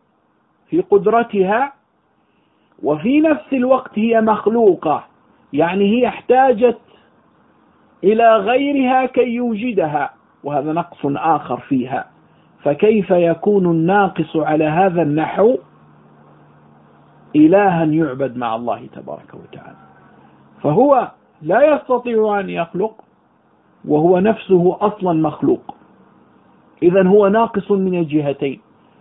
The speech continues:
عدم قدرته على الخلق، هذا نقص في قدرته، وكونه هو مخلوق أصلًا كان معدوما فهو بحاجة إلى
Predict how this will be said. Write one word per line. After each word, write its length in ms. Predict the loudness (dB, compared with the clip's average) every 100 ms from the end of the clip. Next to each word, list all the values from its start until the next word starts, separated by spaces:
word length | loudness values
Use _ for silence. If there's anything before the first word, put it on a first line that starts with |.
| _ _
عدم 460 | -2 0 2 2 2
قدرته 720 | -2 0 0 0 0 0 0
على 200 | 0 -2
الخلق، 580 | -2 -4 -2 -2 -4 -12 _ _ _ _
هذا 260 | -4 0 2
نقص 380 | 0 -2 -6
في 240 | -6 -2 -2
قدرته، 560 | -2 -4 -4 -4 -6 -8 _ _ _ _ _ _ _ _ _ _ _ _ _ -2
وكونه 920 | 2 2 2 -2 0 2 2 4 4
هو 340 | 4 2 2
مخلوق 580 | 2 -2 0 0 0 0
أصلًا 420 | -4 -2 -4 -2
كان 340 | 0 0 0 -2
معدوما 560 | -2 -2 -2 -2 -2
فهو 340 | 0 2 4 4
بحاجة 440 | 0 2 2 2
إلى 400 | 2 4 4